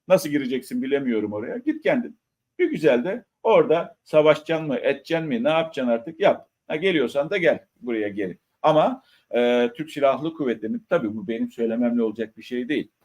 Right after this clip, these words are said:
Ama Türk Silahlı Kuvvetleri'nin bu savaşta yeri yok. Ha, biz kendi sınırlarımızı koruyalım. Bizim için önemli. Ha, bizim sınırlarımız tehlike altına,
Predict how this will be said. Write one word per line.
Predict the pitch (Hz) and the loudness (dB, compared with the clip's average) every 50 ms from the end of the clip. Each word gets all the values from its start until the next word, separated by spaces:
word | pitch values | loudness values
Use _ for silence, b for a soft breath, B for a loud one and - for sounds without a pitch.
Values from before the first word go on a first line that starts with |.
| _ _ _ _ _ | _ _ _ _ _
Ama | - 127 117 104 95 98 | -2 0 0 0 0 -2
Türk | - 123 120 | -8 -14 -12
Silahlı | - 127 117 113 113 127 170 160 | -2 0 0 0 0 -4 -6 -6
Kuvvetleri'nin | - 143 117 104 - - 98 95 98 120 151 165 - - _ _ - | -4 -2 -2 -2 -4 -6 -10 -8 -8 -8 -8 -10 -12 -18 _ _ -16
bu | 143 | -14
savaşta | - - 107 92 90 82 82 - - - 113 165 226 - _ - - _ _ _ _ - - | -6 -2 -2 0 0 -2 -4 -8 -10 -10 -10 -10 -10 -14 _ -20 -20 _ _ _ _ -10 -4
yeri | 101 110 104 95 95 | -2 -2 0 0 -2
yok. | 92 82 73 - _ _ _ _ _ | -4 -6 -8 -10 _ _ _ _ _
Ha, | 143 131 107 - | 0 0 0 0
biz | 202 208 196 - - _ _ _ _ | -2 -6 -8 -10 -18 _ _ _ _
kendi | - 139 131 147 151 | 0 0 2 2 0
sınırlarımızı | 151 - - 135 139 135 131 131 131 127 127 127 113 123 123 | -4 -6 -8 -6 -4 -2 0 0 0 0 0 -2 -2 -4 -6
koruyalım. | - 117 104 95 90 87 87 98 | -4 -2 -2 -2 -2 -4 -4 -8
Bizim | - 123 131 117 | -8 -6 -6 -6
için | 117 - 151 | -6 -6 -4
önemli. | 143 131 123 120 | -2 0 2 6
Ha, | 139 156 143 - | 6 6 6 4
bizim | 123 123 196 226 | 0 -4 -4 -6
sınırlarımız | 220 - 165 151 139 131 123 120 113 110 107 117 | -4 -4 -4 -2 -2 0 0 0 0 0 -6 -4
tehlike | - 113 110 110 110 110 151 | -2 0 0 0 0 4 6
altına, | 147 135 123 117 110 101 98 98 | 6 6 6 2 -2 -6 -6 -6